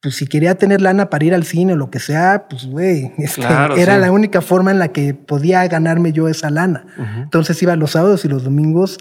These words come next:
Speaker 1: a, a trabajar de cerillo. Y fue ahí un poco
Speaker 2: Ajá. No, antes de que avances, antes de que avances, antes de que
Speaker 1: Ajá.
Speaker 2: avances.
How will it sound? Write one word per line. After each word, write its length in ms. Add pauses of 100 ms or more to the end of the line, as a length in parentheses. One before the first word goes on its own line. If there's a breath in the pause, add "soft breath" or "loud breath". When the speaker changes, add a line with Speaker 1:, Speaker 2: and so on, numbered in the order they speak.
Speaker 1:
a, 720
a 60
trabajar 460
de 80
cerillo. 340 (580 loud breath)
Y 1000 (320)
fue 200
ahí 320
un 160
poco 320
Speaker 2:
Ajá. 320 (100)
No, 120
antes 180
de 60
que 80
avances, 340
antes 160
de 80
que 80
avances, 240
antes 140
de 60
que 80
Speaker 1:
Ajá. 80
Speaker 2:
avances. 380